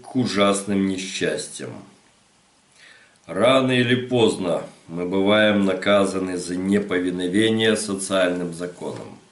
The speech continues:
Я напишу тебе по этому поводу из Флоренции. Отцу, особенно когда он имеет честь состоять председателем Верховного Суда, не подобает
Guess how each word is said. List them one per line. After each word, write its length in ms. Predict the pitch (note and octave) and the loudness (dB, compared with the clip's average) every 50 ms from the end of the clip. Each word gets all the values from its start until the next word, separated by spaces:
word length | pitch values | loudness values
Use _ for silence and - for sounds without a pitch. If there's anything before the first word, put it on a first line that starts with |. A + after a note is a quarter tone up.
| _ _ _ _ _ _ _ _ _ _ _ _ _ _ _ _ _ _ _ _ _ _ _ _ _ _ - - - - - - - _ _ _ _ - | _ _ _ _ _ _ _ _ _ _ _ _ _ _ _ _ _ _ _ _ _ _ _ _ _ _ -20 -20 -20 -20 -20 -20 -20 _ _ _ _ -10
Я 520 | E2 F2+ G#2 A2 A2 A2 G#2+ G#2 G2+ - | -4 0 2 4 4 4 4 4 2 0
напишу 560 | G2+ G2+ G#2+ G#2 G2 B2 A2+ - - A2 G2+ - | -2 -2 -2 -2 -4 -6 -6 -4 -4 -2 -2 -2
тебе 280 | F2 F2 E2 E2+ E2 | -2 -4 -4 -4 -4
по 140 | - - F2+ | -4 -2 -2
этому 400 | F2 E2+ E2 F2 E2+ F2 E2+ E2+ | -2 -2 -2 -4 -4 -4 -6 -6
поводу 420 | - - G2 G2+ G2+ G2+ G2 F#2+ F#2 | -4 -2 0 2 2 2 0 -2 -2
из 140 | F2 - - | -4 -4 -6
Флоренции. 800 | - F2 F2 - E2 - - C2+ - - - C2 A#1+ A1 - - - _ _ _ _ _ _ _ _ _ _ _ _ _ _ _ _ _ _ _ _ _ - | -6 -6 -6 -4 -4 -6 -6 -8 -10 -10 -10 -12 -12 -14 -14 -16 -20 _ _ _ _ _ _ _ _ _ _ _ _ _ _ _ _ _ _ _ _ _ -16
Отцу, 640 | B2+ B2 - - - - - B2+ C3+ C#3+ - - - - - _ _ _ _ _ _ - - | -14 -12 -12 -12 -12 -6 -2 0 0 0 0 -2 -10 -14 -20 _ _ _ _ _ _ -18 -14
особенно 520 | F2 F2+ - - A2+ A2 A2 A2 G#2+ G2+ | -12 -10 -8 -4 -2 0 2 2 2 2
когда 240 | G#2 G#2 G#2 G#2 G#2 | 2 0 2 4 4
он 180 | G#2 G#2 G#2 | 4 4 4
имеет 360 | G#2 G#2 G#2 G2+ G2+ G2 G2 - | 4 4 4 4 4 2 0 -2
честь 320 | - G#2 G2+ G2 G2 - | 0 2 2 2 2 0
состоять 640 | G2+ G2 G2 - - G2 F#2+ G2 G2 F#2+ F#2+ F#2+ - | -2 -4 -4 -4 -2 0 2 2 2 2 0 -2 -6
председателем 760 | F#2+ F#2+ F#2+ - - G2 F#2+ G2 F#2+ F#2+ F#2+ F#2+ F#2+ F#2+ F#2 | -6 -6 -6 -6 -6 -4 -2 0 0 -2 -2 -2 -4 -4 -2
Верховного 680 | F2+ F#2 F#2 F2+ - - G2 F#2 F2+ F#2 F#2 F2+ F2+ F2 | -2 -4 -4 -6 -4 -4 -4 -4 -2 -4 -4 -6 -6 -6
Суда, 500 | F2+ - - F2+ F2 F2+ F2 E2+ E2+ - - - _ _ _ _ _ _ _ _ _ _ _ _ _ _ _ _ _ _ _ _ _ _ _ _ | -6 -8 -10 -8 -4 -2 -2 -4 -4 -8 -16 -20 _ _ _ _ _ _ _ _ _ _ _ _ _ _ _ _ _ _ _ _ _ _ _ _
не 320 | F2 F2 G2 G#2+ B2 C#3 D3 | -8 -6 -2 0 2 2 2
подобает 920 | C#3+ - B2+ B2+ C3 C3 A2 G2+ G2 F#2+ F#2 F2+ E2 E2 E2 - - | 2 0 -2 0 0 0 0 2 4 4 4 4 4 0 -2 -6 -10